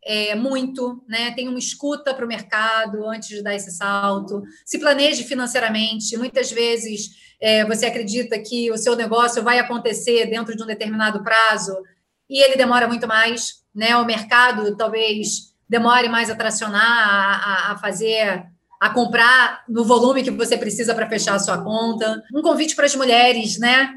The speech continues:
É, ainda é um mercado extremamente masculino, branco, hétero. Então, falar de diversidade, falar de representatividade é super importante. Então, pra quem for empreender, que também tenha esse olhar,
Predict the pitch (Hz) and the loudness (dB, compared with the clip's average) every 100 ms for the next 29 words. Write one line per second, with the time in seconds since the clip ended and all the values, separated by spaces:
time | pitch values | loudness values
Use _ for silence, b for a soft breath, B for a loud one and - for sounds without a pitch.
0 | - 214 220 220 233 269 254 254 247 220 | -4 0 2 4 2 2 2 2 2 0
1 | 254 247 - 269 254 254 233 - 226 233 | 0 0 0 -2 -2 -4 -6 -6 -4 -4
2 | 233 226 208 226 233 220 214 214 220 220 | -2 -4 -2 0 0 0 0 0 -2 -6
3 | 214 226 _ _ _ _ - 220 240 247 | -10 -10 _ _ _ _ -10 -4 0 0
4 | 247 240 240 247 247 240 240 - 208 214 | 0 -2 -2 -2 -2 -4 -4 -4 0 4
5 | 233 226 220 214 208 220 220 208 240 233 | 4 4 2 -6 -6 -2 0 0 -4 -6
6 | 226 233 - 214 202 208 220 220 214 196 | -8 -10 -10 -8 0 4 6 6 2 0
7 | 208 208 208 B B B 220 214 214 214 | -2 -2 -4 B B B 0 2 4 2
8 | 214 302 285 247 214 - 240 247 240 226 | 2 2 2 2 0 -2 0 2 0 -2
9 | 233 220 240 247 240 247 233 254 240 226 | -6 -2 -2 -2 -4 -2 0 0 0 -2
10 | 214 208 240 233 - _ _ 247 - 269 | -2 2 2 0 -6 _ _ -8 0 4
11 | 294 294 262 254 240 233 233 220 214 196 | 4 6 4 4 4 2 2 4 4 2
12 | 165 | -2